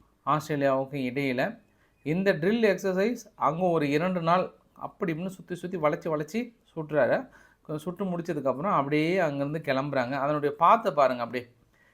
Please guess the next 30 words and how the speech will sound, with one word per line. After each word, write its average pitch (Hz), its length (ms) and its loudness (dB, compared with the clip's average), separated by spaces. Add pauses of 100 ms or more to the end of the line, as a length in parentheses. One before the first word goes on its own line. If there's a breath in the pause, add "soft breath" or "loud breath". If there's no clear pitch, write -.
(200)
கிளியரா 196 400 4
ஆஸ்திரேலியாவை 185 800 4
ரவுண்ட் 175 360 2
பண்ணியிருக்காங்க. 131 520 -4 (420)
எந்த 170 280 -2
அளவுக்கு 226 360 2
சீட்டிங் 202 340 -2
பண்ணியிருக்காங்க 131 480 -6
பாருங்களேன். 120 460 -6 (140)
போட்டு 220 220 -2
மிரட்டுறாங்க 196 680 -2
அப்படியே 143 260 0
ஆஸ்திரேலியாவை. 131 640 0 (160)
ம், 156 280 -8
ஆஸ்திரேலியா 151 360 -2
என்ன - 60 -
சாதாரணமா 180 420 2
நினைச்சிட்டாங்களா 127 400 -4
அவங்க? 135 440 -2 (460)
அடுத்த 160 220 -4
மார்ச் 185 460 6
நாலாம் 190 480 8
தேதி 160 260 0
பாருங்க, 123 380 -2 (540)
ஒரு 143 220 2
நூத்தி 226 420 2
எழுபது 185 360 4
நாட்டிங்கல் 151 540 0
மைல் 180 400 0
பக்கத்துல, - 680 0